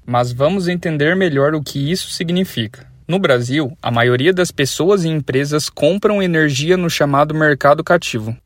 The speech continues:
onde a energia é fornecida por distribuidoras locais com preços e condições reguladas pelas concessionárias.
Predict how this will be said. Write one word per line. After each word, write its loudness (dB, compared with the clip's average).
onde -2
a 2
energia 0
é 0
fornecida -2
por 2
distribuidoras 0
locais 0
com -2
preços -2
e -2
condições -4
reguladas 2
pelas 0
concessionárias. -4